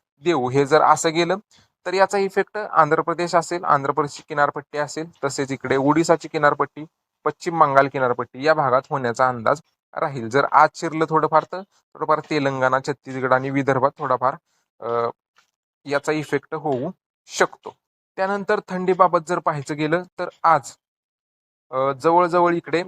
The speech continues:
अ, कोकण किनारपट्टी असेल, मुंबई विभाग असेल, हा जो पट्टा आहे या भागातून वीस अंश सेल्सिअस ते जवळजवळ बावीस अंश सेल्सिअसच्या दरम्यान आजचं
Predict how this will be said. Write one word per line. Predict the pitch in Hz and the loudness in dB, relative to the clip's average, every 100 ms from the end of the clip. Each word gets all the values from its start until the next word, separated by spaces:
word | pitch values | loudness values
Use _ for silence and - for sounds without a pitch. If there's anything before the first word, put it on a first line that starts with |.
| 170 147 | -8 -2
अ, | 123 123 160 | -2 -2 -4
कोकण | 156 160 156 | -6 -6 -8
किनारपट्टी | 156 151 156 139 135 | -4 -2 -2 -4 -4
असेल, | 131 147 | -4 -8
मुंबई | 139 139 131 139 | -6 -2 2 4
विभाग | 135 131 | 6 6
असेल, | 120 120 117 - _ _ _ _ _ 135 | 4 2 -10 -18 _ _ _ _ _ -4
हा | |
जो | 143 160 165 _ - | 0 -2 -2 _ -8
पट्टा | 139 - 131 | -6 0 0
आहे | 127 | 2
या | 147 160 | 4 6
भागातून | 151 135 127 156 190 _ _ _ _ | 6 4 2 -4 -12 _ _ _ _
वीस | 139 180 180 | -10 0 4
अंश | 170 160 | 4 2
सेल्सिअस | 165 151 156 151 | -2 0 0 0
ते | 156 | -2
जवळजवळ | 156 151 143 143 147 | 2 4 4 2 4
बावीस | 147 135 131 | 4 4 2
अंश | 139 135 | 2 2
सेल्सिअसच्या | 139 127 135 131 | -2 -4 -4 0
दरम्यान | 123 123 123 120 | 0 0 0 2
आजचं | 131 - | 2 0